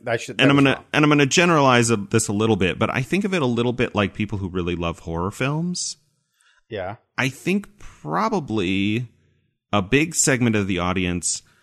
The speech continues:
Speaker 2: are people who are maybe not upbeat, but generally positive and optimistic, and just every once in a while want the release of, like,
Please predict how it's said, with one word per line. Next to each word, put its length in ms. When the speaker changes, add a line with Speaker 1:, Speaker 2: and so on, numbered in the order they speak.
Speaker 2:
are 160
people 380
who 600
are 300
maybe 260
not 280
upbeat, 560
but 240
generally 880
positive 480
and 100
optimistic, 720
and 160
just 320
every 220
once 320
in 60
a 60
while 360
want 260
the 80
release 560
of, 160
like, 420